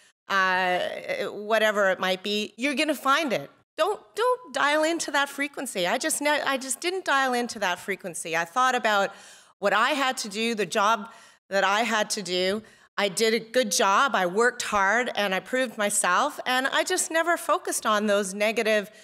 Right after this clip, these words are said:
currents that may or may not have been there. I don't know. I wasn't looking for them. And people get past it pretty quick if you get past it quickly as well. So keep focused, study hard,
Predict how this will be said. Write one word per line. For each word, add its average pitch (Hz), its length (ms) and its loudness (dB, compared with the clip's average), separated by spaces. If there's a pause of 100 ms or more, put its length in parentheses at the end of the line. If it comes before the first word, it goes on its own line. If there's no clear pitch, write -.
(240)
currents 294 420 0
that 220 180 0
may 254 180 2
or 277 80 2
may 269 160 2
not 262 180 2
have 240 100 -2
been 285 160 0
there. 240 140 2
I 226 140 2
don't 311 120 0
know. 349 120 2
I 220 140 4
wasn't 247 300 0
looking 269 220 -6
for 196 180 -2
them. 180 140 0
And 214 120 -2
people 370 300 -2
get 349 200 0
past 277 420 0
it 254 120 -2
pretty 294 260 -4
quick 196 520 -2 (460)
if 220 220 -2
you 233 180 -4
get 202 220 0
past 180 400 -2
it 175 100 -4
quickly 175 580 -6
as 175 180 -4
well. 170 300 2
So 202 380 2 (380)
keep 339 200 -2
focused, 302 580 2
study 302 360 2
hard, 262 580 2